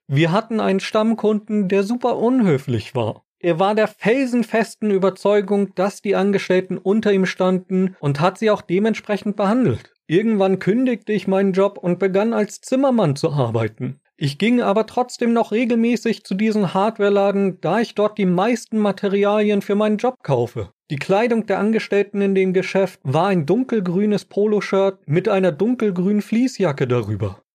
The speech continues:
Eines Tages war ich dort, um wie immer ein paar Materialien für ein Projekt zu besorgen. Ich trug zufällig einen grünen Pullover.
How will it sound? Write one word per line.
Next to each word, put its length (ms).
Eines 380
Tages 440
war 180
ich 120
dort, 260
um 280
wie 140
immer 300
ein 140
paar 180
Materialien 800
für 140
ein 100
Projekt 440
zu 120
besorgen. 540
Ich 180
trug 380
zufällig 580
einen 160
grünen 300
Pullover. 640